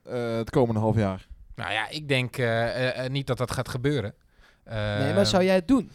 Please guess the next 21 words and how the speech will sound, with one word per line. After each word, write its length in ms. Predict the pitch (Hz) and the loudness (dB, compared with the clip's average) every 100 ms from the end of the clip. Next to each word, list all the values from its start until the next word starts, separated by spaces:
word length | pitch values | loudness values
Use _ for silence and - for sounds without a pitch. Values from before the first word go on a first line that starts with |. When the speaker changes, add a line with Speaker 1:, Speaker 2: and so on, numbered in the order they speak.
| - - - - - | -20 -20 -20 -20 -4
Speaker 2:
Nou, 160 | 127 170 | -4 -4
ik 160 | 175 | -2
had 120 | 190 | -2
het 160 | 156 - | -2 -6
vanaf 200 | 156 143 | -4 -4
het 100 | 151 | -6
begin 220 | 165 269 | -6 0
al 100 | 220 | 0
gedaan. 340 | 123 117 101 98 - - _ _ _ - | 0 -2 -4 -8 -20 -20 _ _ _ -4
Speaker 3:
Maar 380 | 160 160 240 - 180 | 2 4 2 -2 -4
nu, 420 | 160 226 285 339 _ _ - | 2 4 4 0 _ _ -14
nee, 380 | 143 - 175 - | -2 0 0 -2
d-, 260 | 117 143 | -12 -8
d-, 80 | 135 | -8
oké, 220 | 156 139 - | -4 -6 -6
maar 100 | 139 | 0
dat 200 | 214 285 | 0 0
is 60 | |
niet 160 | 247 247 | -4 -6
de 80 | 156 | -4
vraag. 360 | 160 156 - | -4 -4 -8